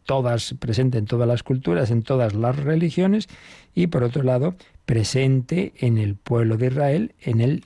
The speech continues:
Decálogo, en ese tercer mandamiento. Pues bien, todo,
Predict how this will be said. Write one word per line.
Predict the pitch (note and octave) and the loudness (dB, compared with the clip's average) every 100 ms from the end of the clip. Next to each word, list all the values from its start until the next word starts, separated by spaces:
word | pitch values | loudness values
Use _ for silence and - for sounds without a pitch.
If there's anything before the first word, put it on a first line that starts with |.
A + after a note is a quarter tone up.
| - | -6
Decálogo, | G2+ - F3 A3+ A#2+ G#2 - - - - | -6 -2 0 0 0 -2 -6 -18 -20 -4
en | A2 | 0
ese | A2+ C#3+ | 0 0
tercer | C3 - A#2 G2+ - D3 F3 - | -4 -2 -4 -2 -2 -4 -4 -2
mandamiento. | B2 A2+ A2 G#2 G#2+ A#2 G#2 D2 - B2 | 0 2 2 0 0 0 0 -4 -10 -4
Pues | A#2 | -2
bien, | A2 C3 G#2+ _ _ _ _ | 0 0 -2 _ _ _ _
todo, | G#3 A#3+ A3+ G#3+ | 0 0 0 -4